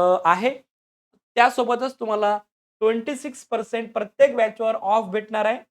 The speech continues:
कूपन कोड हंड्रेड के वापरायचं आहे आणि हे घेतल्यानंतर तुम्हाला हे अनलॉक होईल, हे फ्री भेटेल मग टॉप सेव्हन्टी फाईव्ह. पण डायरेक्ट हे फ्री भेटणार नाही, कारण हे, अ, वन सिक्स्टी नाईन रुपीजची, नाईन्टी नाईन रुपीजची पीडीएफ आहे.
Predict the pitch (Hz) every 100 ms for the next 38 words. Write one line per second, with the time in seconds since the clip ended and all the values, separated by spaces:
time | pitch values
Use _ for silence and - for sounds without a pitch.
0 | _ 202 220 220 214 226 208 165 175 220
1 | 220 233 226 220 226 226 240 262 _ _
2 | _ _ 180 226 262 160 269 339 240 247
3 | 240 240 240 226 277 311 262 240 233 208
4 | 240 247 226 220 214 196 233 302 - 208
5 | 247 226 226 202 190 185 170 165 185 185
6 | 175 165 160 156 240 254 _ _ - 202
7 | 185 196 247 247 240 233 226 226 202 196
8 | 196 196 220 247 _ _ 180 202 208 208
9 | _ 165 165 165 160 - - 196 233 233
10 | 233 220 202 196 185 196 185 - 196 175
11 | 175 180 170 170 175 165 254 277 - 175
12 | 180 190 - 143 - _